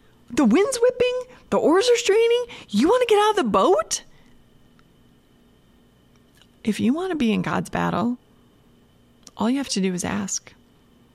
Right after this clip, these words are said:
'Cause there's nothing he can't do. And you know what? He may just say yes. <laughs> The Apostle Paul said in Philippians one twenty, "This, by the way, is my life verse." I picked it out,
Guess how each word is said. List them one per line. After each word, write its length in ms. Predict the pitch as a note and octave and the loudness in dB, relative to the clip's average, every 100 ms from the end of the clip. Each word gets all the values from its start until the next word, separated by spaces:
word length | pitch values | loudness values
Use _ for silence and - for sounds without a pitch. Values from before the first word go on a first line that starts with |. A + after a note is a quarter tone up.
| _ _ _ _ _ _ - | _ _ _ _ _ _ -10
'Cause 140 | - G#3+ | -6 -2
there's 260 | B3 A#3+ | -2 -2
nothing 920 | G3+ F3+ G3 G3+ A#3 - G#3+ G3 F#3+ | -2 -2 0 0 -2 -4 -2 -2 -4
he 420 | - A#3 G#3+ G3+ - _ | -4 -2 0 -2 -8 _
can't 320 | - F#3+ F3 - _ | -2 -2 -2 -10 _
do. 420 | G3+ F#3 - - - _ _ _ _ _ _ | -2 -2 -4 -12 -20 _ _ _ _ _ _
And 160 | F3+ F3 | -2 0
you 60 | |
know 140 | F3 F#3+ | 0 0
what? 300 | G#3 A#3 - - _ _ _ _ _ _ _ _ _ _ _ _ _ - | 0 -2 -6 -16 _ _ _ _ _ _ _ _ _ _ _ _ _ -8
He 160 | - A3+ | -2 0
may 240 | G#3+ F#3+ | 0 0
just 300 | G3+ - - | -2 -6 -8
say 120 | - | -8
yes. 480 | F#3 - - - - - | -6 -6 -8 -10 -10 -10
<laughs> 1700 | - - _ _ - _ - _ - - - - - - - - - | -12 -20 _ _ -20 _ -20 _ -18 -18 -18 -20 -20 -20 -20 -20 -6
The 100 | B3+ | -4
Apostle 400 | B3 B3 B3 A#3+ | 0 -2 -2 -4
Paul 460 | - C#4 A3 A3 G#3+ | 0 2 2 0 -2
said 280 | - G3+ | -2 -2
in 140 | G3+ G3 | 0 -2
Philippians 500 | - G#3 G#3 F#3+ F#3 | -2 -4 -2 -2 -2
one 200 | F3 F3 | -2 -2
twenty, 300 | G3+ E3+ F3 | -2 -4 -4
"This, 300 | E3+ F#3 - | -2 -4 -4
by 160 | F3+ | -4
the 80 | F3 | -2
way, 160 | E3+ E3+ | -2 -4
is 140 | E3+ | -4
my 100 | F3 | -4
life 320 | F3 F3 E3+ | -2 -4 -4
verse." 340 | - F#3 A#3 - | -6 -4 -4 -6
I 80 | - | -8
picked 300 | - G3 F#3+ | -10 -8 -6
it 80 | |
out, 300 | F3+ F3 - | -4 -4 -6